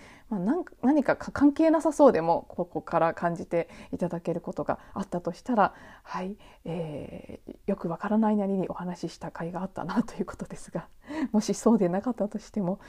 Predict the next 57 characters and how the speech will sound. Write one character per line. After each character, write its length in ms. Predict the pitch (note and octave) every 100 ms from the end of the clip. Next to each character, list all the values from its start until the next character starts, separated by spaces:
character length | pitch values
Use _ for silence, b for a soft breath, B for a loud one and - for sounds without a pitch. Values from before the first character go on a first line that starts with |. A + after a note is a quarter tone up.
| B B B
最 180 | - F3
後 80 | D#3+
ま 140 | E3+
で 100 | F3
聞 200 | F3 G#3+
い 20 | F#3
て 120 | F3+
い 20 |
た 140 | F3 F3+
だ 120 | F3
い 60 | F3
て 160 | F3+
あ 60 | F3+
り 80 | F#3
が 140 | G3
と 100 | -
う 80 | G3+
ご 120 | G3
ざ 180 | G#3 G3+
い 120 | G3+
ま 120 | G#3 B3
す。 140 | - B B B -
あ、 120 | G#3
何 220 | G3 B3 B3+
か 220 | G#3 G3+
よ 80 | G#3+
く 80 |
わ 60 | F#3
か 80 | F#3
り 40 |
ま 120 | F#3+
せ 100 | G3+
ん 60 | G3
け 80 | E3+
ど 100 | F#3+
ね、 140 | A#3+
X 320 | A3 - -
デ 140 | F3 D#3+
ー 0 |
が 100 | E3
近 220 | - F#3
づ 120 | F3
い 60 | F3
て 100 | F3+
い 60 | G3
る 100 | G#3+
と 100 | -
い 80 |
う 40 | A3
こ 140 | -
と 160 | - G#3+
の 80 | F3 -
よ 80 |
う 60 | A#3
な 80 | F#3
の 140 | F#3
で 100 | F#3